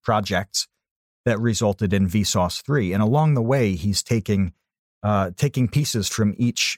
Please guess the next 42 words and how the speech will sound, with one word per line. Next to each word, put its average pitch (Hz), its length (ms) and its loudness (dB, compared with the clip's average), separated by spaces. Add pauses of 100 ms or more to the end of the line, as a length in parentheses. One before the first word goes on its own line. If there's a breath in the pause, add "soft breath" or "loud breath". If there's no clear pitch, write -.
(140)
each 127 240 -2
gig 92 480 0 (160)
and 98 260 2
finding 107 380 0
out 92 180 0
what 95 160 -4
he, 92 240 -2
he 95 160 -2
doesn't 98 340 2
like, 135 360 0 (480)
finding 104 280 2
out 98 220 0
what 98 160 -4
he 90 400 -2 (180)
really 156 360 2
likes. 170 480 -2 (340)
And 110 160 4
then 110 140 4
the 104 60 4
next, - 440 0 (100)
the 110 120 -2
next 131 260 0
project, 151 480 -2
he's 92 280 0
that 101 140 2
much 92 260 -2
better 127 260 0
at 147 180 0
it. 170 140 -2 (500)
And 98 580 2
he's 101 440 -2
doing 104 420 0
something 104 400 0
a 98 60 2
lot 92 160 0
closer 107 320 -2
to 98 80 2
what 92 180 0
he 92 100 -4
wants. 104 340 -2
And 90 180 2
now 120 460 2